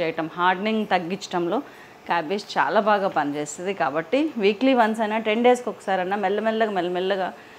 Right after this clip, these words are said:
మన దాంట్లో క్యాబేజ్ మంచూరియా ఉందని చూడండి, మంతని రాజుగారు చేశారు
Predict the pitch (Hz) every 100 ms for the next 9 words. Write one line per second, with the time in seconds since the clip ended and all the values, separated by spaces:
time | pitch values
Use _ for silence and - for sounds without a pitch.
0 | - 208 202 214 208 214 240 240 202 202
1 | 269 247 240 233 220 214 202 185 180 185
2 | 185 196 180 160 156 151 170 - - -
3 | - 190 220 240 226 185 180 196 180 175
4 | 156 151 127